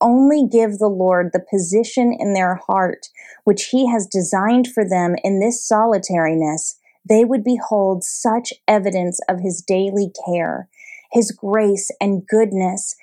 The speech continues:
that their seeking hearts would be knit to Him in yet more tender relationship, instead of seeking Him only at stated times and feeling a sense of shame overclouding the soul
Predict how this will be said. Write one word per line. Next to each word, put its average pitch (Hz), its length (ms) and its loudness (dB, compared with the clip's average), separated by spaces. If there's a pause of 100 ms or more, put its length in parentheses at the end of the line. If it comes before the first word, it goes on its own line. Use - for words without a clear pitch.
(140)
that 208 180 2
their 214 140 2
seeking 277 640 0
hearts 214 460 -2
would 214 180 0
be 208 140 0
knit 208 480 0
to 262 100 0
Him 214 440 -2
in 196 320 0
yet 233 260 2
more 202 340 -2
tender 226 520 0
relationship, 190 880 -2 (560)
instead 262 520 0
of 254 160 0
seeking 247 540 0
Him 220 300 0
only 214 400 0
at - 140 -6
stated 202 580 0
times 165 680 -2 (320)
and 202 160 0
feeling 247 360 2
a 208 60 0
sense 202 380 -4
of 180 100 -4
shame 233 720 0
overclouding 214 840 0
the 208 40 0
soul 165 600 -2